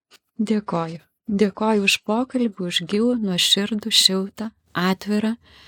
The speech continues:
ir taip pat linkime gražių, šiltų Kalėdų ir jums.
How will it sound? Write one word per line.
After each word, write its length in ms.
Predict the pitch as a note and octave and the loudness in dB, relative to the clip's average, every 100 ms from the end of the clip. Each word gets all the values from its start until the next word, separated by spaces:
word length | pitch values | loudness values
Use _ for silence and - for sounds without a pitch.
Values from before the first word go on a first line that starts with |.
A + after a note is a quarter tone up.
| - - _ | -20 -20 _
ir 360 | F#3 G#3 A#3+ B3 | 2 4 4 2
taip 280 | - G3 - | 0 -2 -2
pat 200 | F3 F#3 | -6 -4
linkime 680 | F3 E3+ F3 F#3+ F#3+ G3 G#3+ _ _ _ _ _ _ | -4 -4 -2 -2 0 -2 -6 _ _ _ _ _ _
gražių, 420 | F#3 - F#3+ F#3+ A#3 | -2 4 4 2 0
šiltų 540 | - G#3 F#3 - G3 C4+ - | 2 2 0 -4 -4 -6 -10
Kalėdų 540 | F3 D#3+ E3 D#3+ F#3+ | -10 -8 -10 -8 -6
ir 100 | F#3 | -6
jums. 380 | F3 E3+ E3+ | -6 -8 -10